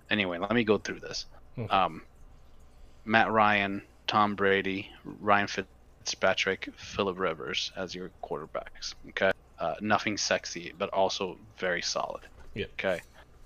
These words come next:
Speaker 1: um, Kenyon Drake, David Johnson, Todd Gurley,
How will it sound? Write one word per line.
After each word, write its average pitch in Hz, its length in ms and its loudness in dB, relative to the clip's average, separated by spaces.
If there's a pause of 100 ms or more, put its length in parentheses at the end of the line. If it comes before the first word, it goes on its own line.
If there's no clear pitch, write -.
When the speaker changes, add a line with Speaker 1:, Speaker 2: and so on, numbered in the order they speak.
Speaker 1:
um, 92 400 2 (840)
Kenyon 113 360 0
Drake, 98 360 2 (680)
David 101 280 0
Johnson, 92 540 -4 (280)
Todd 98 360 4
Gurley, 69 480 -2